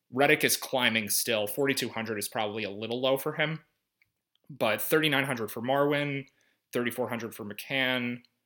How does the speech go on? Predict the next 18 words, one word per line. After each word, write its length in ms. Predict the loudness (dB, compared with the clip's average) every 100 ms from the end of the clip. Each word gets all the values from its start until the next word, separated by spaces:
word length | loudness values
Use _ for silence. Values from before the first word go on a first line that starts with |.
| _ _ _
and 180 | -4 0
then 440 | 0 0 -4 -8
Fisher 800 | -6 -6 -4 -2 -2 -4 -6 -8
all 200 | -6 -4
the 80 | -2
way 160 | -2 -4
down 300 | -2 -4 -4
at 100 | -8
three 240 | -10 -8
thousand. 460 | -6 -6 -6 -8 -12 _ _ _ -4
I 60 |
think 160 | 0 4
I 60 |
like 260 | 6 6 4
those 300 | 0 0 0
guys, 400 | -2 -2 -4 -4
and 180 | -4 -4
then 320 | -6 -8 -12